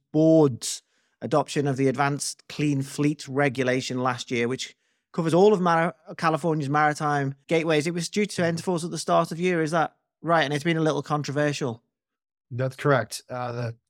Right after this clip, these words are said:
Speaker 2: our partners at the California Trucking Association actually sued the state of California over the Advanced Clean Fleets Rule implementation. Uh, the state of California,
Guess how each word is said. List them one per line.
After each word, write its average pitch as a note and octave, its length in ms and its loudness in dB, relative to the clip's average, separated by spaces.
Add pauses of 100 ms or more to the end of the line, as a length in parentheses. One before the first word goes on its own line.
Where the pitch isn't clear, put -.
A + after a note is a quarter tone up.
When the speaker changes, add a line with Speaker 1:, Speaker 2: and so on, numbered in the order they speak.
(120)
Speaker 2:
our C#3+ 100 -2
partners D3+ 320 2
at C#3 60 2
the C3+ 40 -4
California C#3+ 380 2
Trucking D3 280 -2
Association B2+ 580 -4
actually A#2 280 -10
sued B2 600 0 (440)
the B2+ 60 -8
state C#3 220 2
of A#2+ 60 -4
California A#2+ 500 0
over B2 500 0
the G#2+ 120 -12
Advanced A2+ 320 -8
Clean A2+ 160 -8
Fleets A#2 280 -10
Rule A2+ 160 -8
implementation. G#2+ 640 -12 (540)
Uh, A#2+ 280 0
the A#2+ 320 -2
state D#3+ 260 0
of C#3+ 60 -2
California, C3+ 800 2